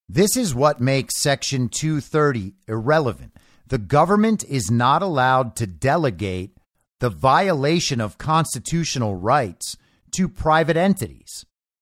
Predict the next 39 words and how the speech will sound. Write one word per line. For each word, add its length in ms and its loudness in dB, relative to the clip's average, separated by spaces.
And 200 2
that's 280 2
exactly 760 -2
what 280 0
we've 220 -4
seen 560 -2
over 260 0
the 120 -2
past 440 0
few 220 -4
years 540 0
of 180 -2
this 220 -2
social 400 0
media 360 -2
manipulation. 840 -4
They're 180 4
not 520 2
actually 500 0
allowed 400 2
to 80 -6
do 280 -2
that. 260 -10
And 120 0
that's 220 2
why 160 2
the 80 -2
Democrats 720 -2
on 300 -2
the 80 -8
panel 480 -2
and 200 2
why 260 4
so 260 2
much 260 0
of 80 -4
the 100 -4
media 360 -2
conversation 920 -2